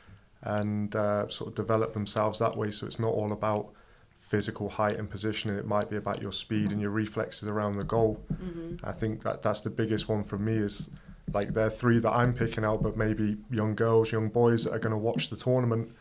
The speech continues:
Speaker 1: might find someone different that they resonate with, someone that they go, "Oh, I like how that goalkeeper plays," or, "Oh, that's really good what they do there, I'm gonna take that." And I think all the goalkeepers provide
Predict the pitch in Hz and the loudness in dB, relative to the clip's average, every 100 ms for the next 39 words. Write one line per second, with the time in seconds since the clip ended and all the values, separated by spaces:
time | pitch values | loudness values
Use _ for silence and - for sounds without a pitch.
0 | - - - - 104 107 - 113 110 107 | -20 -20 -20 -6 2 2 2 2 2 2
1 | 113 104 110 113 113 110 104 107 107 117 | 0 0 2 0 0 -2 -2 -2 -2 0
2 | 117 120 117 120 113 117 113 - - - | 2 2 2 0 2 0 0 -2 -16 -20
3 | - - - - 110 104 113 110 104 107 | -20 -12 -2 2 4 4 4 2 4 4
4 | 117 107 107 113 113 110 104 107 95 107 | 4 4 4 2 2 0 0 0 -2 -4
5 | - 107 104 - 107 101 98 101 101 - | -4 -6 -6 -2 0 0 -2 -2 -2 -4
6 | - - - - 113 107 107 120 110 107 | -18 -20 -12 -2 0 2 0 4 4 4
7 | 104 113 98 104 110 110 104 110 104 107 | 4 2 2 -2 -2 -2 0 0 0 0
8 | 104 98 120 113 107 101 107 104 123 110 | -2 -2 -2 -2 -2 -2 -2 -2 -2 -2
9 | - 120 113 113 113 113 - 101 104 - | 0 -2 0 2 4 4 0 -6 -6 -4
10 | - 101 107 104 104 | -4 2 2 2 -2